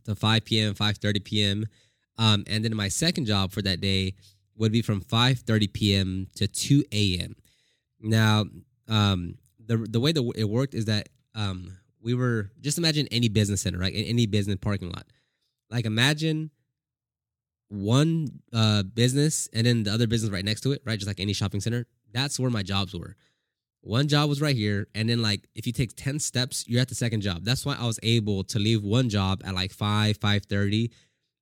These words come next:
and then clock in, like, at five thirty immediately, just because they were literally, like, you could, I could park in the same spot, just walk ten steps,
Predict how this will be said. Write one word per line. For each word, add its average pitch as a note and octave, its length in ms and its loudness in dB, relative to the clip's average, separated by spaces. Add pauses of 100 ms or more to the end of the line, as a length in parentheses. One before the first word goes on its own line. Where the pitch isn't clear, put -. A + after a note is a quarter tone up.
(120)
and A#2 100 -2
then A2 120 -2
clock A#2 340 -2
in, A2 260 4
like, F#2+ 140 -2
at F2 100 -2
five A2 340 0
thirty G#2+ 460 2
immediately, G2+ 340 0
just A2 160 -2
because A2 220 0
they A2+ 80 0
were G#2+ 120 2
literally, A2+ 360 0
like, F#2+ 300 -6 (520)
you G#2+ 120 -10
could, C3+ 200 -6
I A#2+ 100 -2
could A2+ 140 -2
park B2+ 220 0
in A#2+ 80 0
the G2+ 80 -2
same A#2 180 2
spot, A2+ 380 -2 (420)
just B2 200 0
walk A#2+ 220 -2
ten B2+ 200 -2
steps, A2+ 320 -2